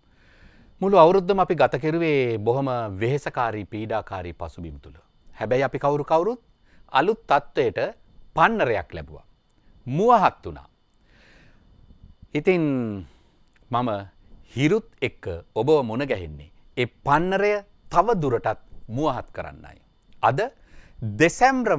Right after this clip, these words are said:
මාසේ පළමු වෙනිදා අඟහරුවාදා අලුත් මාසයක් පටන් ගන්න හදනවා. අද හිරු දෙවියන් උදා වුණේ උදේ හයයි හතට. ඒ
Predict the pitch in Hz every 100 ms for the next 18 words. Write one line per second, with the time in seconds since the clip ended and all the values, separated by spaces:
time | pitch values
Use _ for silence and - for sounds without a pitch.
0 | 113 123 - 170 214 262 - - _ -
1 | 135 139 220 240 156 98 87 98 110 110
2 | - - - - _ 127 160 190 143 90
3 | 82 73 71 - _ _ - - 131 214
4 | 233 - 117 123 120 120 113 - 110 104
5 | 92 85 80 78 73 73 - _ _ _
6 | - - - - 147 233 254 208 143 -
7 | 156 247 247 156 113 107 120 127 135 139
8 | 160 117 107 98 98 - - _ - 131
9 | 151 170 170 160 - 123 127 123 120 117
10 | - 117 - 82 - _ _ _ _ _
11 | _ _ _ _ - - - - - -
12 | _ _ _ _ 220